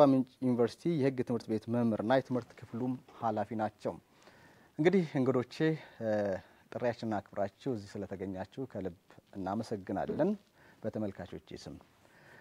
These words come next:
ቀደም ሲል ያነሳኋቸው ሀሳቦች አሉ። በተለይ ደግሞ የሁለተኛ አስቸኳይ ጉባኤ ላይ የክልሉ ምክር ቤት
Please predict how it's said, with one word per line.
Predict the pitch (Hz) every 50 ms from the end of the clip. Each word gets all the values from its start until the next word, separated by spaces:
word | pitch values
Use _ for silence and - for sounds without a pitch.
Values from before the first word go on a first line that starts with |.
| - - - - 117 110
ቀደም | - 143 151 156 165 160
ሲል | - 165 156
ያነሳኋቸው | 143 131 131 123 - - 120 110 - - - 113 98
ሀሳቦች | 101 104 - - - 85 73 73 82 - - - -
አሉ። | 78 62 53 53 - -
በተለይ | 90 113 - 139 120 113
ደግሞ | 101 110 110 120 143 160 156 127
የሁለተኛ | 120 117 107 104 95 92 - - 127 135 139 _ - 139 127 127
አስቸኳይ | 123 117 - - 113 - - 120 107
ጉባኤ | 101 90 104 107 101 87
ላይ | 95 113 147 175
የክልሉ | 160 123 110 - - 120 117 107
ምክር | 98 90 - - 80 -
ቤት | - 113 143 156